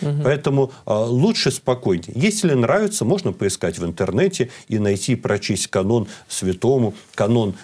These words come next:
Speaker 2: э, седмичного дня. В этом ничего с-, э, страшного нету. Если, э, нет желания сбивать свой молитвенный настрой, а при этом есть такой риск,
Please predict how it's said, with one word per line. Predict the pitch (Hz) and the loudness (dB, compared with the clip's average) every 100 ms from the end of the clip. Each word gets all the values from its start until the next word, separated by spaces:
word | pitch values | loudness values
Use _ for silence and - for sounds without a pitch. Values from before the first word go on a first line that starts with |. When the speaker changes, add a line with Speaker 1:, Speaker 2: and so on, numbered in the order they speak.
| - | -6
Speaker 2:
э, | 92 | -4
седмичного | - 113 92 101 131 123 120 104 98 | -2 -2 0 2 0 0 0 0 0
дня. | 107 98 92 - | 2 0 0 -4
В | 127 | -2
этом | 170 123 107 | 0 0 0
ничего | 104 104 | 0 -2
с-, | 95 - | -2 -4
э, | 107 98 92 95 - - - | -4 -2 -2 -4 -8 -10 -10
страшного | - 113 101 - 104 | -2 0 0 0 0
нету. | 98 80 - - - - - | 0 -2 -6 -20 -20 -16 -2
Если, | 131 180 151 127 113 104 - - | 0 2 2 2 2 -2 -10 -4
э, | 101 104 104 104 117 | -2 0 0 0 0
нет | 113 175 175 | 2 2 2
желания | - 156 160 151 135 | 2 2 2 2 0
сбивать | 131 135 127 120 | 2 2 2 0
свой | 127 117 110 107 - - | 2 2 2 -2 -6 -4
молитвенный | 110 110 107 110 104 101 | 0 2 0 0 0 0
настрой, | 101 - 143 165 | 0 -2 0 0
а | 120 101 | 0 -2
при | 101 92 | 0 0
этом | 90 | 0
есть | 90 110 131 | 0 2 0
такой | 127 123 120 | -2 2 2
риск, | 113 101 - | 2 0 -4